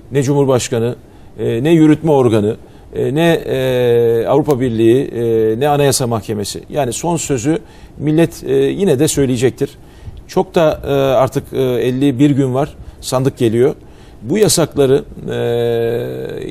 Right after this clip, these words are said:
getirenlere, bu yolsuzlukları yapanlara, bu yolsuzluklara göz yumanlara, bu yolsuzlukların üstünü örtmeye kalkanlara çok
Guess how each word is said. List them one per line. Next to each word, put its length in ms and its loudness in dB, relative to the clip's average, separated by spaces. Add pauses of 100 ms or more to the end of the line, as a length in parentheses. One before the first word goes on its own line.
(160)
getirenlere, 680 2 (480)
bu 140 2
yolsuzlukları 680 2
yapanlara, 640 2 (760)
bu 140 2
yolsuzluklara 760 4
göz 400 2
yumanlara, 600 0 (420)
bu 100 2
yolsuzlukların 680 2
üstünü 360 0
örtmeye 580 2
kalkanlara 600 2 (400)
çok 180 -4